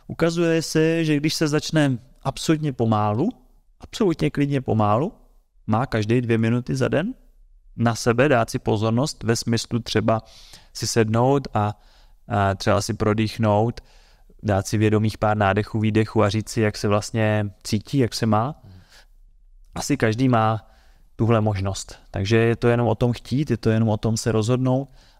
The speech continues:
a začít si právě pomaličku věnovat, eh, čas pro sebe.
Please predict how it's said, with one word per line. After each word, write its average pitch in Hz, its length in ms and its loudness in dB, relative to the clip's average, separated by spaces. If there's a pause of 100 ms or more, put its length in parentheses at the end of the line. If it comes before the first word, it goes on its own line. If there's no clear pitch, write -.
(120)
a 101 280 0
začít 107 400 -4
si 101 180 -4
právě 101 360 0
pomaličku 104 720 -2
věnovat, 101 420 2 (160)
eh, 120 40 0 (540)
čas - 420 -4 (760)
pro 101 140 0
sebe. 98 300 -2